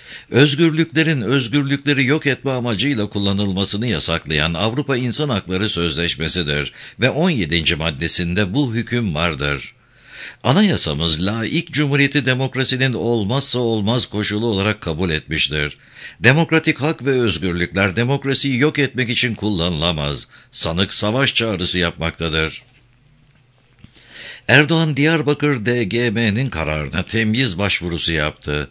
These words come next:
Yirmi dört Eylül bin dokuz yüz doksan sekiz tarihinde Yargıtay sekizinci Ceza Dairesi, Diyarbakır Devlet Güvenlik Mahkemesi'nin kararını onadı ve bu tarihte hüküm kesinleşti.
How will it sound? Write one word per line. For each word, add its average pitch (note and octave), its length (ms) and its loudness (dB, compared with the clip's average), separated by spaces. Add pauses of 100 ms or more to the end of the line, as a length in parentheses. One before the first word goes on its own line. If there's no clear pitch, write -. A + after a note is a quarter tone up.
(420)
Yirmi C#3 300 2
dört F3+ 220 4
Eylül B2 380 2
bin A#2 180 0
dokuz A#2+ 260 -2
yüz A2 120 0
doksan A2+ 320 0
sekiz A2+ 380 -2
tarihinde D2+ 640 0
Yargıtay B2 600 2
sekizinci A#2+ 640 -2
Ceza G#2+ 480 0
Dairesi, D#2 720 0 (100)
Diyarbakır C3+ 600 4
Devlet A#2+ 460 2
Güvenlik A#2+ 400 0
Mahkemesi'nin F#2+ 640 0
kararını E2+ 560 0
onadı F2+ 400 2
ve G2+ 180 0
bu D#3 120 0
tarihte B2+ 480 0
hüküm B2 420 0
kesinleşti. D#2 920 0